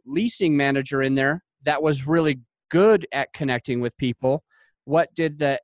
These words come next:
you know, N O I or net operating income change to, increase to? And based on a cap rate in West Jordan, Utah at the time, what did that add, uh, you know, a value of an extra couple of million? Or, you know,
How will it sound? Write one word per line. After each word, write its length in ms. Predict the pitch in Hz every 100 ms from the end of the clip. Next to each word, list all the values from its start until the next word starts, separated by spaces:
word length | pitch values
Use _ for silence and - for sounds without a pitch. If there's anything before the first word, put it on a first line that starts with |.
| _
you 140 | 170
know, 140 | 143 131
N 180 | 170 170
O 160 | 160 151
I 240 | 143 143
or 140 | 135 135
net 240 | 156 147
operating 560 | 143 151 147 135 135 156
income 360 | 156 143 127 120
change 460 | 196 208 208 -
to, 300 | 190 190 214 - -
increase 560 | 175 196 190 185 185 -
to? 300 | 180 180 196 _ _ _
And 320 | 156 156 147
based 320 | 151 170 175 175
on 160 | 156
a 120 | 139
cap 320 | 131 185 175 175
rate 240 | 151 147
in 160 | 147 139
West 220 | 139 -
Jordan, 320 | 143 139 135
Utah 500 | 147 160 - 113 117 - _ _ _
at 180 | 143 -
the 80 | 147
time, 500 | - 175 143 127 131 _ _ _ _ _ -
what 300 | 147 175 - 151
did 260 | 175 185 185
that 260 | 214 214 _ _ _ -
add, 440 | 180 196 196 175 -
uh, 60 | 160
you 200 | 151 175
know, 140 | 165 156
a 120 | 147
value 600 | 131 151 165 180 196 170
of 80 | 151
an 80 | 156
extra 340 | 165 - 180
couple 340 | - 160 160
of 140 | 143 143
million? 640 | 151 180 214 240 262 262
Or, 240 | 160 151
you 160 | 165 180
know, 240 | 196 196